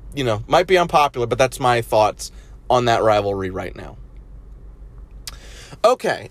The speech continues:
um, picks. Did not go well this week. Sorry, everybody,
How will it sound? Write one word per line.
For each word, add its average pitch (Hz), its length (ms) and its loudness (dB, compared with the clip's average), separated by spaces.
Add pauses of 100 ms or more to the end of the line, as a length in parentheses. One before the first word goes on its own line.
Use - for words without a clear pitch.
(100)
um, 170 760 2 (720)
picks. - 680 -2 (140)
Did 180 240 0
not 180 300 2
go 151 160 2
well 120 240 6
this 98 240 -16
week. - 300 -18 (280)
Sorry, 170 580 0
everybody, 131 640 0